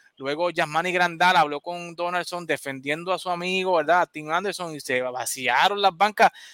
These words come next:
¿sabe? J R, yo sé que a ti te apasiona esto. Te voy a dar el turno de privilegio.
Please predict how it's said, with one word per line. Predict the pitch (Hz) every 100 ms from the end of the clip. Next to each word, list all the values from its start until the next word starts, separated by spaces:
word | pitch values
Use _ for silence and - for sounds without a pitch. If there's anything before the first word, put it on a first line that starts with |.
| - -
¿sabe? | 190 175 160 151 151 _ _ _ _ _ _ _ _ _ _
J | 156 240
R, | 240 175 123 143
yo | 170
sé | 214
que | 226
a |
ti | 214
te | 233
apasiona | 214 180 220 208 196
esto. | 180 - 117 _ _ _ _ _ _ _ _
Te | 165
voy | 165 196
a |
dar | 208
el | 202
turno | 190 202 208
de |
privilegio. | 190 180 156 170 151 123 110